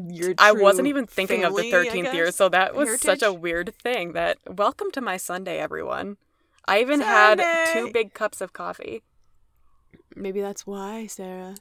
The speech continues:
Speaker 2: That could be why. Now I'm drinking water.
Speaker 1: I mean,
Speaker 2: We'll see if that helps.
Speaker 1: I haven't really done anything today. I went to Joann's, and that was, uh,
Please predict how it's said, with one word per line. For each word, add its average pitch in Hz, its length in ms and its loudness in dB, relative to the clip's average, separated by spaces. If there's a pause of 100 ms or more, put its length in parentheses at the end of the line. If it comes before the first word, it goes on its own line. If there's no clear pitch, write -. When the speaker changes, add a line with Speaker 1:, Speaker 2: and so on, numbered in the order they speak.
Speaker 2:
That 214 180 -2
could 196 140 -6
be 170 120 -8
why. 151 320 0 (280)
Now 196 160 4
I'm 240 100 4
drinking 262 320 0
water. 175 300 4
Speaker 1:
I - 20 2
mean, 214 240 -6 (560)
Speaker 2:
We'll 190 140 -4
see 180 160 -4
if 185 80 -2
that 196 180 4
helps. - 340 -12 (880)
Speaker 1:
I 254 100 -4
haven't 262 180 -4
really 196 160 -2
done 185 160 -6
anything 180 260 -6
today. 180 280 -8
I 175 40 -6
went 190 140 -8
to 185 80 -8
Joann's, 170 680 -8 (560)
and 185 100 -14
that 175 120 -8
was, 175 240 -8
uh, 160 280 -8